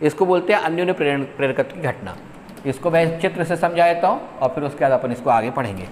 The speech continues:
एक कुंडली, ये प्राथमिक कुंडली ली गई है, इसके साथ एक बैटरी, एक दाब कुंजी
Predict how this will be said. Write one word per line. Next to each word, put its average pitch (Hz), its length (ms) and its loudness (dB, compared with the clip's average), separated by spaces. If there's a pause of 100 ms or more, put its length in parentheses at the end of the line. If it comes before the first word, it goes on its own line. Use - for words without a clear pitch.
एक 160 160 -4
कुंडली, 160 220 0
ये 165 480 2
प्राथमिक 139 400 0
कुंडली 147 180 -2
ली 151 120 -2
गई 156 140 0
है, 165 200 0 (3500)
इसके 147 240 -4
साथ 131 300 0
एक 120 120 -4
बैटरी, 123 440 2 (1160)
एक 101 220 -6
दाब 120 320 2
कुंजी 143 420 -2